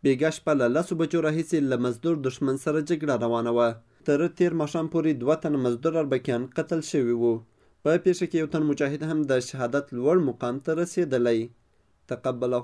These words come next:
الله تعالی. د فراه ولایت د بالابلوک ولسوالۍ اړوند د ګراني په سیمه کې پرون سهار اته بجې یو تن پولیس د حقایقو په درکولو سره د اسلامي امارت مجاهدینو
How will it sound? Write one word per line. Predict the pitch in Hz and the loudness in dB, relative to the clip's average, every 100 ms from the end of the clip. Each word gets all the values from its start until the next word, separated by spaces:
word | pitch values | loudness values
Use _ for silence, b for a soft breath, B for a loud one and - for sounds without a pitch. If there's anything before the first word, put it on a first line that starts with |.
| 139 | -2
الله | 131 127 127 143 | -2 -2 -2 -6
تعالی. | 175 151 127 120 117 120 - _ _ _ - | -4 0 0 2 2 0 -8 _ _ _ -2
د | 127 131 135 | 2 2 2
فراه | 160 165 | 0 2
ولایت | 165 165 - | 2 0 -2
د | 156 | 0
بالابلوک | 151 151 147 156 151 | 2 2 2 -2 2
ولسوالۍ | 156 147 - 151 151 - 165 | 2 2 2 2 2 2 2
اړوند | 170 170 139 123 | 4 2 0 0
د | 120 123 123 | 2 2 0
ګراني | 131 131 175 | -2 0 0
په | 202 202 | -4 -4
سیمه | 185 175 | 0 0
کې | 185 175 | 2 2
پرون | 170 170 170 | 2 0 0
سهار | 170 165 160 156 | -2 0 0 0
اته | 156 151 | 0 0
بجې | 151 151 147 | 0 2 2
یو | 147 147 | 2 2
تن | 151 147 | -2 0
پولیس | 139 160 165 - b b b - | 0 0 0 -8 b b b -4
د | 127 143 | -2 -2
حقایقو | - 165 185 165 156 | -2 0 0 -2 -4
په | 127 | 0
درکولو | 123 127 139 160 | -2 2 2 2
سره | - 151 131 | 2 0 2
د | 120 | 0
اسلامي | - 131 175 | 0 0 2
امارت | 185 160 156 160 | 2 2 0 0
مجاهدینو | 143 143 139 135 131 | 0 0 0 0 0